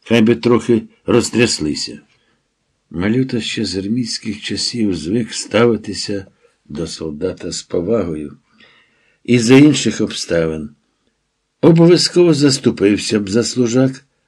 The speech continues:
але нині йому було не до цього, і він промовчав. «Малюта Максимовичу, та не переживайте ви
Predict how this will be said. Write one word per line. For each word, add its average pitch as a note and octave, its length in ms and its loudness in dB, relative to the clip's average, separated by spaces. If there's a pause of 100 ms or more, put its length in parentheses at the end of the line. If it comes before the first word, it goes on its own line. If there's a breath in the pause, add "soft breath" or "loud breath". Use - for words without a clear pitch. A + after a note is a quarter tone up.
(100)
але D#2 300 -4
нині G2 380 -2
йому F2+ 220 -6
було G#2 420 0 (580)
не G2 160 -2
до F2+ 140 -2
цього, B2 340 -2 (600)
і F2 120 -4
він A2 220 -2
промовчав. C#2 580 -10 (960)
«Малюта B2+ 400 4
Максимовичу, D#2+ 640 -2
та A#2 160 0
не B2+ 200 4 (320)
переживайте C3+ 680 2
ви G2+ 500 0